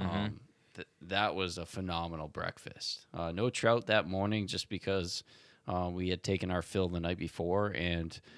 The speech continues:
Speaker 2: we weren't gonna be greedy. We were just taking in the moment, and, um, yeah, it, it was just absolutely f-,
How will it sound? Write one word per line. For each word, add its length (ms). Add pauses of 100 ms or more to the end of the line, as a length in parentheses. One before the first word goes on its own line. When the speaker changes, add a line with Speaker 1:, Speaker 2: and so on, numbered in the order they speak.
(280)
Speaker 2:
we 100
weren't 200
gonna 100
be 80
greedy. 540 (100)
We 240
were 60
just 360 (640)
taking 300
in 100
the 80
moment, 500
and, 540 (380)
um, 480 (520)
yeah, 360
it, 420
it 140
was 200
just 420 (920)
absolutely 500
f-, 160